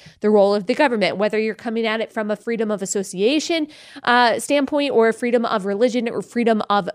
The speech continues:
conscience standpoint. It is, um, unconstitutional.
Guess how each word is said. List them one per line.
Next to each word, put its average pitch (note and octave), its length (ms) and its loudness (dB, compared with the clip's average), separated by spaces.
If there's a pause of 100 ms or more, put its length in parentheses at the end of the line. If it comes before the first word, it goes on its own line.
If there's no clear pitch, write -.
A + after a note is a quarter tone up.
conscience C4+ 540 -4
standpoint. G3 760 -6 (380)
It B3+ 300 -4
is, G#3+ 440 -2 (280)
um, G3+ 400 0 (340)
unconstitutional. A#3 1080 -2